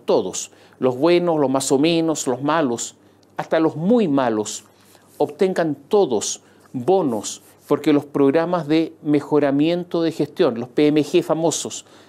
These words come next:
son una simple comedia porque todos, hasta los más malos, cumplen con las metas? Y también debemos aceptar que el Estado, a quien nadie fiscaliza, gaste enormes sumas de dinero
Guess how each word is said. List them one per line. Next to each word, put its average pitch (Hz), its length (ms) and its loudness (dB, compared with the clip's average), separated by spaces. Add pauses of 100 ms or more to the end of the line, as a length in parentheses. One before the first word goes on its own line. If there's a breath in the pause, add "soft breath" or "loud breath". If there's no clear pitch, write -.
(120 soft breath)
son 175 300 -2
una 165 140 -4
simple 175 480 -4
comedia 127 800 0 (680)
porque 147 300 0
todos, 110 720 -4 (240)
hasta 139 240 -2
los 139 160 0
más 139 160 -4
malos, 165 340 0
cumplen 165 360 -4
con 165 120 -2
las 160 120 -6
metas? 180 520 -10 (960 loud breath)
Y 170 100 -2
también 190 460 0
debemos 190 380 2
aceptar 180 460 -2
que 190 80 -4
el 151 80 2
Estado, 110 640 -2 (380 loud breath)
a 151 100 0
quien 156 280 0
nadie 214 280 0
fiscaliza, 156 800 -2 (360 loud breath)
gaste 170 480 -2
enormes 208 720 2
sumas 190 460 0
de 175 120 4
dinero 143 540 4